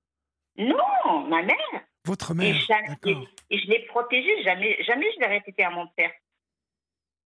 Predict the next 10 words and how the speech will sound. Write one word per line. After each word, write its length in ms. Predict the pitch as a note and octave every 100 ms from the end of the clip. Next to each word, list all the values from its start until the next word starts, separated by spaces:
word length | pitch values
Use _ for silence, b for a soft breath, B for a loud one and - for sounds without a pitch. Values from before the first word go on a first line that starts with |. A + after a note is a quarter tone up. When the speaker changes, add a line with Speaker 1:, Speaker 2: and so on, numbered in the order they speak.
| _ _ _ _ _ _ _
Speaker 1:
Je 120 | - G#3
l'ai 140 | G3+
protégée. 760 | - F4+ F4 D#4 G#3 G#3+ G#3 - _ _ -
Elle 180 | G3+ G3+
m'a 140 | G3
mis 400 | G#3 B3+ D4+ C#4+
du 180 | - G#3+
piment 600 | G3 G#3+ G#3 G3 A3 - _ _ _ _ _ _ -
en 160 | G3+
bas, 320 | G3 D#3+ -